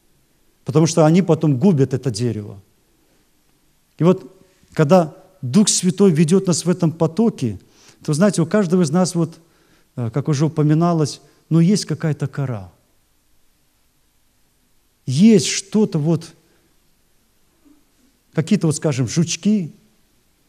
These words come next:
что-то вот где-то иногда подтачивают.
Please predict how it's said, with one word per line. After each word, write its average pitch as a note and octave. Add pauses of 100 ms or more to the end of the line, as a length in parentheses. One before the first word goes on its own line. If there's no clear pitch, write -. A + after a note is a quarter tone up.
(140)
что-то F#3+
вот D#3
где-то C3 (920)
иногда E3
подтачивают. F3